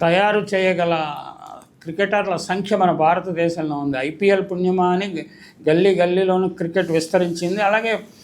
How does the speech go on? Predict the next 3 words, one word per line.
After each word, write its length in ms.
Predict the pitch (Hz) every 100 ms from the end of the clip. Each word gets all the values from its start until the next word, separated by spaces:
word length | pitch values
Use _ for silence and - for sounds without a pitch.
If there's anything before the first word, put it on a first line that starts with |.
| - -
భారతదేశం, 720 | 151 156 202 214 220 220 208 202
విశాలమైన 720 | 170 208 226 226 226 220 214
భారతదేశంలో 840 | 175 185 196 202 196 190 190 196